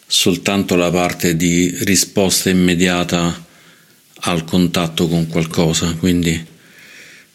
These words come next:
la parte che ci dice immediatamente in toni molto, molto semplici se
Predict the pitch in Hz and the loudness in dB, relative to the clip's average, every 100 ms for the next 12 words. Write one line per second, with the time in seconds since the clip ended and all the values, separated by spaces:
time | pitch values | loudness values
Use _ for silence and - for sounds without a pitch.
0 | _ _ - 92 95 92 - 87 85 - | _ _ -2 0 0 -2 0 2 2 0
1 | 92 95 87 95 90 90 92 92 87 92 | 2 2 2 2 2 2 2 2 2 2
2 | 101 95 80 85 80 90 87 87 90 90 | 2 2 2 -2 0 0 2 2 2 0
3 | 90 - 87 87 90 87 - 85 95 87 | -2 0 0 2 0 0 -2 0 0 0
4 | - 80 - 80 - 82 | -2 -4 -2 -2 -2 -2